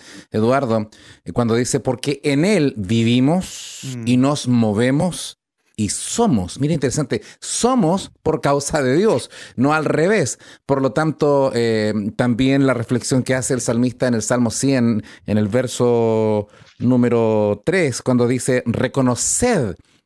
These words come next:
Speaker 1: que Jehová es Dios. Él nos hizo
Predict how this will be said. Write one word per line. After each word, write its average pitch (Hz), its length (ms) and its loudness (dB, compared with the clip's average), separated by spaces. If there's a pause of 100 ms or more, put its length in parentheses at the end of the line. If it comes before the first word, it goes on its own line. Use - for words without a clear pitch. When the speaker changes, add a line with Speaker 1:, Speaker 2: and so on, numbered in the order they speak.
(120)
Speaker 1:
que 127 140 -2
Jehová 131 480 0
es 165 420 -4
Dios. 156 560 -4 (640)
Él 233 340 2
nos 226 280 0
hizo 123 560 0